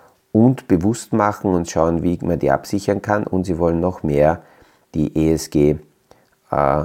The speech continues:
Gesichtspunkte mit heranziehen. Wie ich am Anfang schon gesagt habe, sind die Daten derzeit noch nicht so gut, aber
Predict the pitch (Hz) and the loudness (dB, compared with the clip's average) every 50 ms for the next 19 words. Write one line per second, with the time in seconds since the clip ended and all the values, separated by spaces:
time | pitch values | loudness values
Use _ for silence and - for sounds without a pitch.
0 | - - - 82 - 101 95 - - - 87 85 78 - 85 82 78 - - _ | -6 -8 -10 -6 -4 -4 -6 -6 -4 -2 -2 -2 0 2 2 2 2 0 -6 _
1 | _ - _ _ - 90 85 - - 85 76 71 65 65 67 - - - - - | _ -20 _ _ -2 -2 -2 -2 -2 -4 -2 -2 -2 -4 -4 -8 -10 -10 -10 -12
2 | - - _ _ - - - - - - - - - - - 107 107 117 113 110 | -12 -20 _ _ -20 -20 -20 -20 -20 -20 -18 -20 -12 0 2 4 4 6 6 4
3 | 110 123 139 135 131 135 110 - 113 98 - - 131 131 127 - - - _ _ | 4 4 2 2 4 2 0 2 0 -4 -2 0 0 0 0 -2 -16 -20 _ _
4 | _ - - - 110 107 110 104 - - - - 104 95 - 73 69 87 101 - | _ -8 -2 2 4 4 4 4 0 -4 -2 0 0 2 2 0 0 0 0 0
5 | 113 101 90 92 92 92 - - 98 92 - 95 92 82 - - 92 98 110 117 | 0 2 4 4 4 4 4 0 -2 0 2 0 -2 0 0 0 0 2 2 0
6 | - - - - - - _ - - - 95 82 - 95 101 120 147 147 - - | -2 -6 -16 -18 -20 -20 _ -10 -2 -2 0 0 2 2 2 4 2 0 -2 -6
7 | - 80 80 80 87 104 113 113 117 113 - | -2 0 0 0 2 2 2 2 2 0 -2